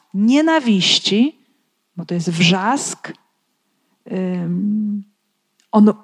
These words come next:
również zawołał głośno. Wcześniej tylko się modlił. Nie jest powiedziane, że krzyczał: "Panie Jezu, przyjmij ducha mego".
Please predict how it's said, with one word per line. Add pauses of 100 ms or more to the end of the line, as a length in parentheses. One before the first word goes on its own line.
(180)
również
zawołał
głośno. (1800)
Wcześniej
tylko
się
modlił. (680)
Nie
jest
powiedziane,
że
krzyczał: (800)
"Panie
Jezu,
przyjmij
ducha
mego".